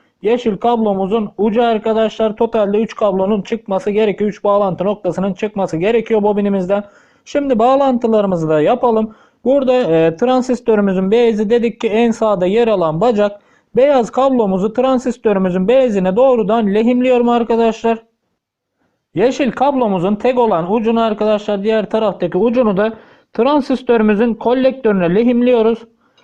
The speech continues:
Transistörümün emitterine elektrik bağlantısı için bir siyah kablo lehimliyorum arkadaşlar. Burası bizim eksi bağlantımız olacak.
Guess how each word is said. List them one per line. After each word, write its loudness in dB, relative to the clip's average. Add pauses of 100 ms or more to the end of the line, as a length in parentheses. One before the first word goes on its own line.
(680)
Transistörümün 0
emitterine 0
elektrik -2
bağlantısı 0
için 0
bir 0
siyah -4
kablo 0
lehimliyorum 0
arkadaşlar. -2
Burası 0
bizim -2
eksi -4
bağlantımız -2
olacak. -2